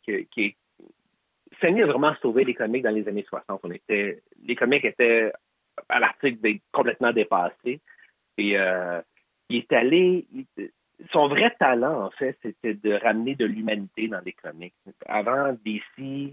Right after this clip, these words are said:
les personnages de D C, on parle de Superman, Wonder Woman, même Batman, dans, dans certains, à un certain niveau, c'est des, c'est des dieux, c'est des espèces de, d'êtres un peu inaccessibles. Puis bon, on s'intéresse à leur, à leur haut fait héroïque, là, mais, euh, leur vie personnelle, souvent,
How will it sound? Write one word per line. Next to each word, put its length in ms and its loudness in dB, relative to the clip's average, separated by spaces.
les 100 -8
personnages 380 -4
de 60 -4
D 80 -6
C, 60 -4
on 60 -2
parle 120 -4
de 60 -4
Superman, 480 -4
Wonder 200 -8
Woman, 380 -6
même 220 0
Batman, 520 0
dans, 140 -4
dans 140 -10
certains, 420 -8
à 120 -4
un 40 -2
certain 260 0
niveau, 300 0
c'est 120 -2
des, 180 -6
c'est 80 -2
des 180 -2
dieux, 360 4
c'est 100 -2
des 180 -4
espèces 440 2
de, 120 4
d'êtres 320 2
un 100 2
peu 120 0
inaccessibles. 800 0
Puis 140 -8
bon, 200 0
on 40 -8
s'intéresse 460 2
à 80 2
leur, 300 2
à 60 -2
leur 280 -6
haut 180 4
fait 180 4
héroïque, 560 0
là, 160 4
mais, 300 0
euh, 160 -2
leur 280 2
vie 160 -4
personnelle, 540 2
souvent, 220 2